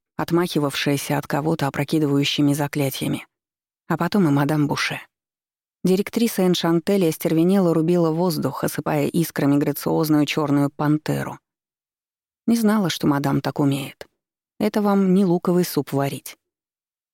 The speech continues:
Джелла выпускала из кольца всё новые и новые тёмные сгустки.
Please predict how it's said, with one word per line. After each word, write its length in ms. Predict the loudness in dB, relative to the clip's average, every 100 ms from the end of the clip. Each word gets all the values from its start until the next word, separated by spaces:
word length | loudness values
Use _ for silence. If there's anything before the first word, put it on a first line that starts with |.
| _
Джелла 380 | -2 0 2 2
выпускала 540 | 2 0 -4 -2 0 0
из 120 | 0
кольца 420 | -4 -6 -4 -6
всё 180 | -2 2
новые 460 | 4 4 2 0
и 140 | 2 2
новые 360 | 2 2 0
тёмные 400 | 0 0 2 2
сгустки. 580 | 0 -2 -6 -8 -14 -16